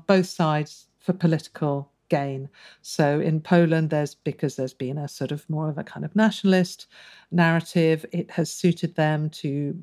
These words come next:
paint Russia as the eternal enemy, that Poland is the eternal victim. And on the Russian side, where being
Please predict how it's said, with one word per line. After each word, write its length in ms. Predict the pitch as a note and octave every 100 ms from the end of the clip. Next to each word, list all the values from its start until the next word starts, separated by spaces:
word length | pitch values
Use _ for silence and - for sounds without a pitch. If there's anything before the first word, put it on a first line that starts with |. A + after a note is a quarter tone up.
| -
paint 420 | E3 D#3 D#3+ -
Russia 320 | D#3+ - D#3+
as 240 | D3 D3 -
the 120 | D3
eternal 380 | - D3+ C#3 -
enemy, 480 | G3 F#3 F3+ F3 E3
that 220 | D3+ -
Poland 380 | E3 D3+ D3+ -
is 80 |
the 60 | C#3+
eternal 280 | - C#3 C#3+
victim. 480 | G3+ F#3+ - F3 E3+ - - -
And 120 | A#3 A3
on 120 | F#3+
the 100 | E3+
Russian 300 | E3+ - D#3
side, 460 | - D#3+ D3+ D#3 D#3
where 340 | C#3+ D3 D3+ _ _
being 440 | D#3 D3 D3 D#3+